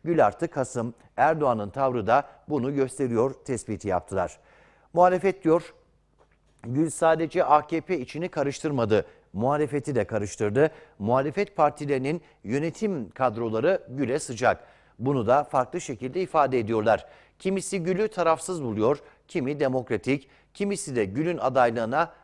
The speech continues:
"Ne dersiniz?" sorusuna sessiz kalarak destek veriyor. Ama tavanla tabanlar farklı. İlk ses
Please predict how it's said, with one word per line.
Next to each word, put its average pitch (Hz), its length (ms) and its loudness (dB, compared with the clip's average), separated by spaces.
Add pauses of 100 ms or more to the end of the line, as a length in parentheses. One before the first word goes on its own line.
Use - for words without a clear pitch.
(160)
"Ne 185 120 -2
dersiniz?" 135 460 0
sorusuna 139 640 -6
sessiz 160 400 -8
kalarak 139 460 -2
destek 113 380 -4
veriyor. 98 360 0 (400)
Ama 135 420 2
tavanla 139 600 4 (200)
tabanlar 131 520 0
farklı. 113 500 0 (260)
İlk 175 220 -4
ses 143 340 -4